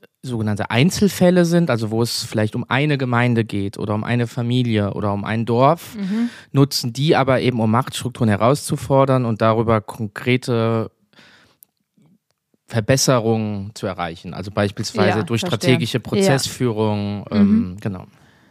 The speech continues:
Speaker 2: Das heißt, von einem Fall, der dann vielleicht gewonnen wurde, kann man dann international sehen, der wurde so entschieden, also wird auch in anderen Fällen so entschieden. Es ist wichtig, diese Einzelfälle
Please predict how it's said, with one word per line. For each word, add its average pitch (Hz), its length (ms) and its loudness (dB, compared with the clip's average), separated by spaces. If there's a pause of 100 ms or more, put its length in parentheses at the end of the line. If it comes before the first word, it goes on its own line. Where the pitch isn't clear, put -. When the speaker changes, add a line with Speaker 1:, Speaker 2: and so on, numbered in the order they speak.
(120)
Speaker 2:
Das 151 160 -8
heißt, 175 180 0
von 185 220 -2
einem 196 340 4
Fall, 185 360 2
der 175 100 0
dann 165 220 -2
vielleicht - 280 -10
gewonnen 190 480 6
wurde, 185 560 2
kann 180 160 -8
man 165 240 -6
dann 156 360 -6
international 156 880 -4
sehen, 156 580 -2 (200)
der 170 300 0
wurde 170 180 0
so 156 120 -4
entschieden, 214 640 0
also 151 580 -6 (300)
wird 156 140 -4
auch 160 120 -6
in - 120 -10
anderen 160 260 -8
Fällen 160 340 -8
so 165 120 -6
entschieden. 160 560 -6
Es 147 100 -10
ist 156 160 -10
wichtig, 170 280 -8
diese 165 260 -6
Einzelfälle 165 840 -4